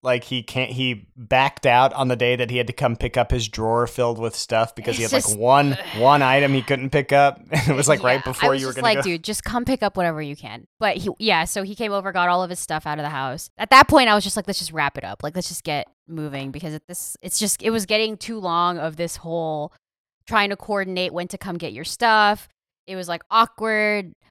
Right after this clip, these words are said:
Speaker 2: My friend Corey came in here and, like, stayed with me the day he was coming in and getting his stuff 'cause he, she didn't want me to be alone, which is amazing of her to be here. Once he got his stuff and left,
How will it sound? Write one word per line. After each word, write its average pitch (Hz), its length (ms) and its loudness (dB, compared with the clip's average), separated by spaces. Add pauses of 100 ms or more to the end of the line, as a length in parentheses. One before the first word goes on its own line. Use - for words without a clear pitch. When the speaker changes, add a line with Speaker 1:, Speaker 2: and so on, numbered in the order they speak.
Speaker 2:
My 185 80 -8
friend 170 320 -2
Corey 214 520 2
came 202 320 0
in 190 160 0
here 185 400 0
and, 170 120 0
like, 165 140 -4
stayed 185 340 -4
with 202 140 -6
me 196 140 -6
the 170 100 -6
day 165 240 -4
he 185 100 -2
was 170 140 -8
coming 160 300 -6
in 160 120 -4
and 160 100 -6
getting 156 220 -6
his 151 120 -10
stuff 185 360 -2
'cause - 140 -18
he, 156 100 -16
she - 180 -10
didn't 160 140 -8
want 151 140 -6
me 160 80 -8
to 147 60 -12
be 147 120 -12
alone, 214 540 0
which 165 180 -12
is 156 220 -10 (420)
amazing 202 500 -2
of 190 100 -6
her 196 120 -6
to 185 80 -6
be 185 180 -10
here. 175 380 -2 (220)
Once 233 320 2
he 330 80 -2
got 214 280 4
his 220 120 -6
stuff 190 260 -6
and 160 220 -12
left, - 640 -8